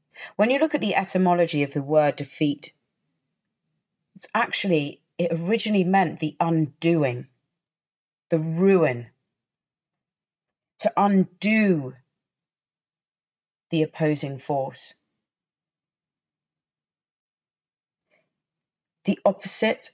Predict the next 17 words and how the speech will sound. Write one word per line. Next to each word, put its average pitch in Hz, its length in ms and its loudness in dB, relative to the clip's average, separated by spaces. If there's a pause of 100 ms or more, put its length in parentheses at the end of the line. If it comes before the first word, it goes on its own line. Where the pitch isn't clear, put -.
(140)
of 160 100 -2
victory 147 580 -2
is 139 160 -6
not 165 320 0
defeat, - 640 -6 (440)
it 151 140 -2
is 151 120 0
surrender. 135 680 -2 (720)
And 151 100 2
what 143 140 2
you 147 100 0
find 214 520 2
when 143 180 0
you're 139 200 0
in 175 220 2
an 180 240 0
argument, 190 760 0